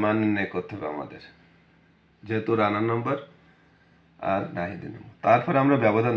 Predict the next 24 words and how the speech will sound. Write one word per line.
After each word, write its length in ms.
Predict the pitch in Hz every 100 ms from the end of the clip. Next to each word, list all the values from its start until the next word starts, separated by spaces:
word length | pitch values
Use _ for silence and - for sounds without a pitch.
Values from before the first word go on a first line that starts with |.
| 104
দেখো 160 | 85 85
দুই, 120 | 90 98 - - - - - _
দুইজনের 420 | - 123 120 131 127
number 220 | 117 120 123
বের 140 | 113 117 117
করার 220 | 110 98 -
পরে। 180 | 80 76 - _ _ _ _ _ _ _ _ _ _ _ _ _ _ _ _ _ _
তো 40 | - 101
ঘ 20 | 113 110
আমি 100 | 113 -
সলিউশনে 440 | 98 101 101 90 87 - _ _ _ _ _ _ _ _ _ _ _ _ _ _ _ _ - -
লিখছি, 280 | 117 - - - - _ _ _ _ - -
এখানে 220 | 135 123 123
লিখতে 160 | 113 131
হবে 100 | 113 101
দেওয়া 240 | 104 104 110
আছে 160 | 110 117 104 107
এ 20 | 104 107
এম 100 | 127 131 - _ _ _ _
মানে 160 | 107 113 113
কি 80 | 117 101
গাণিতিক 400 | 98 98 90 95 98
গড় 180 | 98 101
সমান 280 | 117 127 160